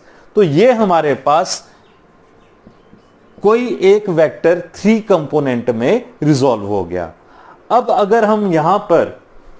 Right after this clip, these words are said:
A vector का modulus calculate करना चाहें, तो वो भी हम यहां पे calculate कर सकते हैं। तो simply to find the modulus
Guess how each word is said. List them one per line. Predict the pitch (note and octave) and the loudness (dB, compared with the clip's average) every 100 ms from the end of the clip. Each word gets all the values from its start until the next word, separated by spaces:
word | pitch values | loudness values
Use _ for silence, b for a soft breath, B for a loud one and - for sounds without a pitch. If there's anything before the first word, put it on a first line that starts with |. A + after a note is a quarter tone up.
| - - _ - - - b b b b | -20 -20 _ -20 -20 -20 b b b b
A | F#3 A#3 | 2 2
vector | A#3 G3 - F3+ | 4 0 0 -4
का | E3+ F#3+ | 0 0
modulus | F3 C#3+ D3+ F3+ A#3 A3+ | 2 2 2 2 0 -2
calculate | - E3 C#3+ D3+ C#3+ | -2 -2 0 0 0
करना | C#3+ C3+ B2+ A2+ | 0 -2 0 -2
चाहें, | B2+ A#2 G#2 D#3+ G#3 B B | 0 -2 0 -2 -4 B B
तो | F3 | 0
वो | C#3+ D3 | 2 0
भी | B2+ D3 | 0 0
हम | C#3 B2 | 0 -2
यहां | G#2+ G#2+ | -4 -6
पे | G2 D3 G3+ | -2 -2 0
calculate | - C#3 B2 A#2 G#2+ | -2 -2 -2 -2 -2
कर | - G#2 | -2 -4
सकते | - G2+ - | -4 -10 -8
हैं। | G2 F2 E2+ - b b b b - | -8 -8 -12 -16 b b b b -2
तो | E3+ | 0
simply | - G3 F#3+ G3+ B3 B3 - | 2 -2 0 0 0 -2 -2
to | F#3+ | -2
find | - F#3 F#3+ B3 A3 | -2 -2 0 0 0
the | D#3+ C3+ E3 D#3+ | 0 0 -2 -4
modulus | C#3+ D#3+ E3 F#3+ A3 A3 | 0 0 2 2 0 -2